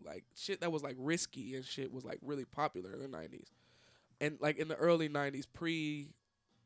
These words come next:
like, a-, at around ninety-eight is when shit became, like, super formulaic and, like, corporatized, but, like, ninety-five and prior, the nineties had really popular, daring music.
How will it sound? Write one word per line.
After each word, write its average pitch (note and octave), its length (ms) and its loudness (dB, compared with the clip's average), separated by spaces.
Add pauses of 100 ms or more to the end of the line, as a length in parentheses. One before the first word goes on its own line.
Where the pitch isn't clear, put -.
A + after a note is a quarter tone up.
(520)
like, F#3+ 240 -2
a-, D#3+ 220 -2
at E3+ 140 6
around F#3 340 8
ninety-eight E3 480 4
is D3 100 0
when D3 180 -2
shit D3 220 0
became, C#3+ 280 0
like, C#3 180 0
super C#3 220 -2
formulaic C#3+ 680 2
and, C3+ 140 -4
like, C3 220 -6 (1120)
corporatized, F#3+ 760 2
but, D3 120 -4
like, B2+ 260 -4 (760)
ninety-five F3 680 4
and C#3+ 120 0
prior, D3 560 2 (400)
the C#3 120 -2
nineties F#3 360 2
had D3+ 260 2
really D#3+ 180 2
popular, C#3 680 0
daring C#3+ 560 -6
music. C#3+ 380 0